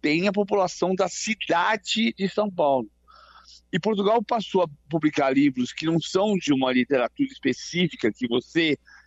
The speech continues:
que tá em casa vai pegar e se deliciar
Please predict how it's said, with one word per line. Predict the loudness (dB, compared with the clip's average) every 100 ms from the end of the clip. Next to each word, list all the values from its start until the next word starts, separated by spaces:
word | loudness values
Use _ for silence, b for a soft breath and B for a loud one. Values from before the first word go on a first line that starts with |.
| B
que | -12
tá | -2 -2
em | 0
casa | 0 0 0 0
vai | 0 0
pegar | 0 -2 0 0 2 0
e | -2
se | -4
deliciar | -4 -2 -2 -4 0 2 0